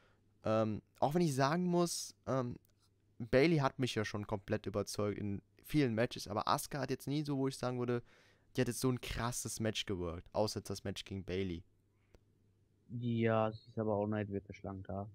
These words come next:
Speaker 1: Ja, das stimmt auch. Also deswegen, aber ich denk, aber man sieht aber schon, dass Asuka sehr, sehr gut im Ring ist. Das, denk ich mal,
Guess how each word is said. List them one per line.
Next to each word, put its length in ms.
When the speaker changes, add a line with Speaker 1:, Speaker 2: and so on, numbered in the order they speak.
Speaker 1:
Ja, 160
das 100
stimmt 320
auch. 220
Also 140
deswegen, 340
aber 200
ich 140
denk, 240
aber 360
man 180
sieht 180
aber 200
schon, 160
dass 180
Asuka 480
sehr, 240
sehr 140
gut 180
im 100
Ring 220
ist. 380
Das, 380
denk 180
ich 160
mal, 400